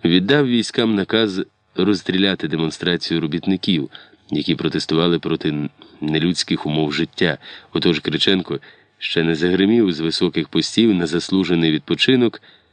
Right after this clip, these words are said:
розкошував владою, купався в славі, коли з грюкотом і сиренним виттям кутив у величезнім урядовім автомобілі, то, здавалося, ніби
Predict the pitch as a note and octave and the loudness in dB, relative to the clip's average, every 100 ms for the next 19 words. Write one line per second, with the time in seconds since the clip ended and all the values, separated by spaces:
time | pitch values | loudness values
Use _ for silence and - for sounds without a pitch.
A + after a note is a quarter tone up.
0 | _ _ D2+ G2 - - G#2+ A2 A#2 G2 | _ _ 0 2 2 -2 2 2 4 2
1 | D2+ F2+ A2 G2+ G2+ F2 D2 - G2 G#2+ | 0 0 0 2 2 2 -2 -4 0 0
2 | - C#2+ - E2 F#2+ G2 F2 _ _ _ | -2 -6 -4 -2 0 2 0 _ _ _
3 | _ - E2 D#2+ F2+ A#2+ - A2+ G2+ F#2 | _ 0 0 2 0 0 0 2 2 2
4 | - _ _ _ - - - - G#2+ G#2 | -4 _ _ _ -6 -4 0 2 2 4
5 | G2+ F#2+ E2+ E2+ - G2 F#2+ - D#2 F2 | 4 2 0 -2 -2 -2 -2 -4 0 2
6 | D#2+ D2+ D#2 F2 F2 E2 D#2+ - D#2 D#2+ | 2 -2 -2 0 0 0 -2 0 -2 0
7 | D#2+ D2+ - D#2 C#2 D2+ D2 E2 G2+ G2 | 0 -2 -4 -6 -4 -4 -2 2 2 0
8 | - _ _ _ _ - E2+ D#2 F2+ F#2 | -4 _ _ _ _ -4 -2 2 2 2
9 | - F2 E2 F2 | 0 0 2 0